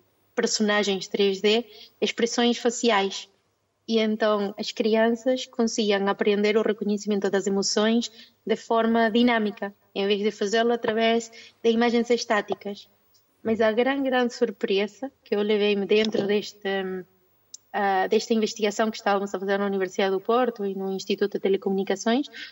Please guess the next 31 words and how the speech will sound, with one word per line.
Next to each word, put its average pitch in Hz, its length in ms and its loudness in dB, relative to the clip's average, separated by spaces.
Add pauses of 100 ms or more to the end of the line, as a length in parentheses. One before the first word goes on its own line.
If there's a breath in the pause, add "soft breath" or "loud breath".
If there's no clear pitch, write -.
(300 loud breath)
foi 233 120 2
que 233 120 2
numa 247 320 4
de, 214 540 0
dos, 202 720 0
das 202 240 -2
provas 226 600 0 (380)
o 220 100 -2
pai 220 360 2
de 226 80 -2
um 226 100 2
dos 214 180 -2
meninos 233 720 0 (220)
pediu 220 520 2 (180)
para 208 180 0
poder 208 220 0
levar 214 340 2
o 208 80 4
tablet 220 540 0
com 226 200 -2
ele. 202 300 0 (140)
Isto 233 240 -6
foi 247 180 0
mesmo 233 260 2
quando 220 260 -2
os - 120 -10
tablets 208 420 -2
tinham 208 320 -4
saído 196 300 0
ao 196 60 -2
mercado. 185 560 -2